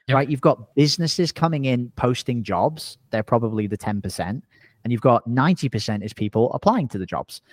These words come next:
Speaker 2: Well, it's kind of the same in Need a Guest. We have a lot of podcasters coming in and saying, "Hey, we're looking for this kind of podcaster. We wanna have this kind of show." And then once you come into the group, you, you know,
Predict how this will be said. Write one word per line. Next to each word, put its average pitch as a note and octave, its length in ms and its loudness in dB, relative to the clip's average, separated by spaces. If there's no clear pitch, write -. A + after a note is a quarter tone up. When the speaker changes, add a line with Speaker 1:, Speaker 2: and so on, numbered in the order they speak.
Speaker 2:
Well, E3 80 2
it's D#3 80 2
kind A#3 160 4
of G#3+ 80 6
the C#3+ 60 4
same D#3 320 2
in B2 80 0
Need A#2 160 0
a A2 40 -2
Guest. D#3+ 360 -2
We A#2+ 80 -2
have B2 260 2
a A2+ 60 0
lot C3+ 160 4
of - 80 -6
podcasters C3 520 0
coming C#3 300 -6
in A#2 160 -2
and A#2+ 80 -2
saying, G#2+ 320 0
"Hey, G#2+ 200 0
we're B2 100 -2
looking A#2+ 300 -4
for G#2+ 140 -6
this G2+ 220 -2
kind C3+ 220 0
of - 60 -4
podcaster. A#2 540 -2
We G#2 120 0
wanna G2+ 180 0
have F#2+ 220 0
this A2 160 0
kind B2+ 240 2
of A#2 60 -2
show." G#2+ 340 2
And C3 100 2
then B2 220 2
once C3+ 300 -2
you B2+ 60 -4
come E3+ 200 0
into G3+ 160 -2
the B2 100 -2
group, G#2 340 -2
you, G#2+ 160 0
you A2+ 80 -6
know, F#2+ 180 0